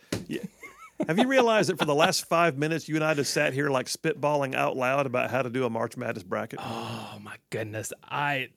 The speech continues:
Speaker 1: This
Speaker 2: I
Speaker 1: is
Speaker 2: mean,
Speaker 1: the best,
Speaker 2: I enjoy that. I
Speaker 1: this is the
Speaker 2: love it.
Speaker 1: best job in the world.
Speaker 2: It's
Speaker 1: Okay,
Speaker 2: awesome.
Speaker 1: so, all right.
Speaker 2: <laughs>
Speaker 1: All right, so, uh, I, I hereby announce that by tomorrow, Boomer, can you have it ready tomorrow?
Speaker 2: I
Speaker 1: Can
Speaker 2: can
Speaker 1: you
Speaker 2: have it ready tomorrow.
Speaker 1: All right.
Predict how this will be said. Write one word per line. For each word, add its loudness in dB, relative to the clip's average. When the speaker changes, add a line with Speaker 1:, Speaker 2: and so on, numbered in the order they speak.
Speaker 1:
This -2
Speaker 2:
I 0
Speaker 1:
is 0
Speaker 2:
mean, 4
Speaker 1:
the 4
best, 8
Speaker 2:
I 8
enjoy 4
that. -2
I 2
Speaker 1:
this 4
is 0
the 2
Speaker 2:
love 2
it. 6
Speaker 1:
best 2
job 4
in 0
the 0
world. 2
Speaker 2:
It's 0
Speaker 1:
Okay, 4
Speaker 2:
awesome. 6
Speaker 1:
so, 8
all 10
right. 10
Speaker 2:
<laughs> -2
Speaker 1:
All 6
right, 6
so, 8
uh, 2
I, 6
I 6
hereby 6
announce 2
that -2
by 2
tomorrow, 0
Boomer, 0
can -2
you 2
have 0
it 0
ready 0
tomorrow? -2
Speaker 2:
I -2
Speaker 1:
Can 2
Speaker 2:
can 6
Speaker 1:
you 8
Speaker 2:
have 6
it 6
ready 6
tomorrow. 2
Speaker 1:
All 4
right. 2